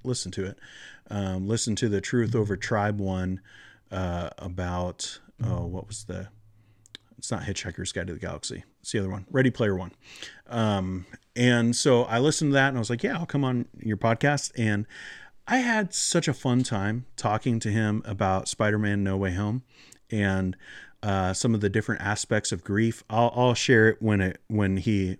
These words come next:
makes it live. He's dealing with some health complications. Praying for you, Andrew, if you're watching this. Um, but I was like, like, days after, I was like, "That was such a fun conversation. I really enjoyed that." And I was like,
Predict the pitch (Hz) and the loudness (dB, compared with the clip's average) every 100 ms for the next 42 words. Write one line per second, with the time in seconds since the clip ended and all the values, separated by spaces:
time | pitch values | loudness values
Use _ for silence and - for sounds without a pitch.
0 | - 107 101 - 95 92 92 110 92 101 | -4 -2 -2 -2 -2 0 0 -2 -4 -2
1 | 95 95 95 95 95 - 95 - 95 110 | -2 -4 -4 -4 -6 -6 -8 -4 -2 -2
2 | 101 - 143 135 131 117 110 - - - | -2 4 4 4 4 4 2 -8 -16 2
3 | 120 113 113 113 - 113 104 104 104 107 | 4 6 6 4 2 -2 0 2 4 2
4 | - 95 113 - - - - - - - | 2 0 0 -2 -6 -14 -16 -16 -12 -2
5 | 110 107 98 98 98 - - 123 135 110 | 0 2 0 -2 -6 -8 -2 2 4 4
6 | 107 - - - - - - - 147 139 | 2 -4 -20 -20 -20 -20 -16 -4 0 0
7 | 147 131 120 - - _ _ _ - - | 4 2 2 -4 -20 _ _ _ -16 -2
8 | 135 117 135 147 120 110 113 - - - | 0 6 8 8 8 6 4 -4 -10 -14
9 | - - 104 - 113 - - 127 - - | -20 -14 -10 -8 -10 -8 -8 -8 -8 -8
10 | 131 123 - 117 120 117 113 107 98 104 | -4 -4 -2 0 2 2 0 -2 -2 -4
11 | 104 - - 120 143 151 123 104 - 104 | -4 -6 -4 0 2 2 2 2 -2 0
12 | 135 131 104 - - - - - - - | 2 2 0 -6 -6 -12 -20 -18 -18 -18
13 | - - - _ - 117 117 113 131 | -20 -20 -20 _ -2 0 0 0 -2